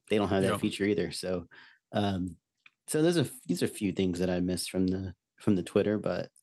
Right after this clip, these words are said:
Speaker 1: um, it's still cool. Like, I like the positivity of everything and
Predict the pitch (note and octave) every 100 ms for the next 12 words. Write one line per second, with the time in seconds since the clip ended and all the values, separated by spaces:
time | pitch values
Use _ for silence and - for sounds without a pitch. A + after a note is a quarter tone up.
0 | _ - G1+ - - _ - F3 - C#3
1 | - E3 B2+ F#2+ - G2+ - A#2+ F#2+ G2+
2 | F#2+ F#2+ G#2 G2 F#2+ F#2+ G2 F#2 F#2 G2+
3 | G2 F#2+ F2+ F2